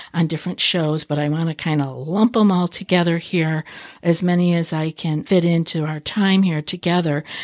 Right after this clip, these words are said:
so that you can have something that just hits you today.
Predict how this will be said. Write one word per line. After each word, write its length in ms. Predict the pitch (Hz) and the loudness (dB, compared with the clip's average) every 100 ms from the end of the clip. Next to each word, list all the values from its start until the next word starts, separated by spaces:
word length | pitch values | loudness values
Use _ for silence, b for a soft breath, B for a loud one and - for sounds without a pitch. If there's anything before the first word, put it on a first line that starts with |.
| B B | B B
so 320 | B - 208 | B -4 -2
that 340 | 196 196 - - | 2 0 0 2
you 260 | 220 262 | 4 4
can 280 | 285 - 269 | 0 4 4
have 520 | 240 190 175 160 175 | 6 4 2 2 -2
something 580 | - - 247 277 311 294 | -4 -2 2 4 4 6
that 180 | 240 - | 6 4
just 260 | - 202 - | 2 0 2
hits 300 | 196 - - | 0 0 0
you 100 | 185 | 0
today. 680 | - 165 151 139 104 - | -2 -2 -2 -2 -4 -10